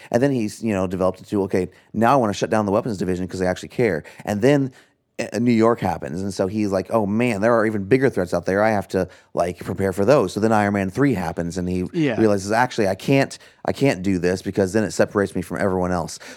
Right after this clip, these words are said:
Speaker 1: So then, you know, and, and he ev-, has evolved as a character, but, uh, well, the problem with bringing in, you know, new people to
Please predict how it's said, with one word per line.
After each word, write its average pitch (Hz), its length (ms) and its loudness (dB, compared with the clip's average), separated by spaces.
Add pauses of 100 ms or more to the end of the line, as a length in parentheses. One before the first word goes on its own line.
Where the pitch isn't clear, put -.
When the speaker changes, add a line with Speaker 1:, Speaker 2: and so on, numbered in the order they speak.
Speaker 1:
So 110 100 -2
then, 127 380 4
you 127 100 0
know, 135 140 6
and, 135 260 4
and 127 100 -2
he 139 220 0
ev-, 127 140 2
has 120 240 2
evolved 120 420 4
as 101 100 -2
a 92 80 2
character, 120 540 2 (300)
but, - 280 2 (200)
uh, 107 300 6 (100)
well, 113 200 0
the 110 100 2
problem 127 440 2
with 107 300 0
bringing 117 320 0
in, 101 240 -2 (360)
you 110 120 0
know, 90 340 0 (240)
new 123 640 2
people 120 400 2
to 98 420 0